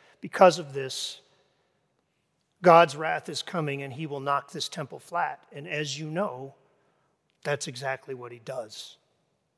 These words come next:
Prosperous and relatively comfortable churches like ours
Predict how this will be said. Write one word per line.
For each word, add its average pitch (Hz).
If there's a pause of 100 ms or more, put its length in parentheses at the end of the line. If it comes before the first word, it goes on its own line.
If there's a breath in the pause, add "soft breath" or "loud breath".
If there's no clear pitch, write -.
(1400)
Prosperous - (1000)
and 180
relatively 202
comfortable 175
churches - (360)
like 170
ours 139